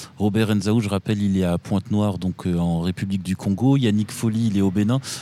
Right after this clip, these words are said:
Alors, est-ce que, euh, le monde des photographes, euh, en Afrique de l'Ouest, c'est un tout petit monde, ou est-ce que je connais vraiment le, la crème de la crème ?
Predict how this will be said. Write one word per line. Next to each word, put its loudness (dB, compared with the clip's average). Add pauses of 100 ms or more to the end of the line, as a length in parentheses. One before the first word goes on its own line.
(120)
Alors, 0
est-ce 0
que, 0
euh, 4
le 4
monde 2
des 2
photographes, -2
euh, 2
en 2
Afrique -2
de 2
l'Ouest, 2
c'est -4
un 2
tout -4
petit 0
monde, 2
ou 4
est-ce 2
que 2
je 0
connais 2
vraiment 2
le, 4
la 2
crème 0
de 2
la 0
crème ? 0